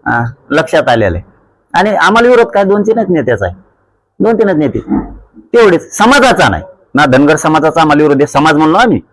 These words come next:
ना, आम्हाला, अ, छोट्या, अ, म्हणजे गोरगरीब सामान्य, अ, माळी समाजाचा आहे ना, ना आम्हाला अठरा पगड जातींचा आहे, ना बारा बलुतेदारांचा आहे, ना ओबीसीचा. हे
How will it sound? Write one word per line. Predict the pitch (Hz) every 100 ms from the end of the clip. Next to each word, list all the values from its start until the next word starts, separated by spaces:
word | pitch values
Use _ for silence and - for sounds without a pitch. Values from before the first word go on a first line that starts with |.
| _ _ 120 - _ _ -
ना, | 139
आम्हाला, | 147 147 156 147 120 - _ _ _ - 120
अ, | 117 113 113 107 113 - _ 139
छोट्या, | 139 156 143
अ, | 127 117 110
म्हणजे | 104 98 127 127
गोरगरीब | 151 147 156
सामान्य, | - 143 147 151 151 147 123 - - - 107
अ, | 107 107
माळी | 139 165
समाजाचा | - 151 147 151 147
आहे | 147 151 151 _ _ _ _
ना, | - 104 104
ना | 123 143
आम्हाला | 147 147 151
अठरा | 147 127 127 135 139
पगड | 147 143
जातींचा | 139 139 151 143 143
आहे, | 147
ना | 147
बारा | 135 131 139
बलुतेदारांचा | 143 143 127 135 139 135 143
आहे, | 139
ना | 139 139
ओबीसीचा. | 139 131 - -
हे | 165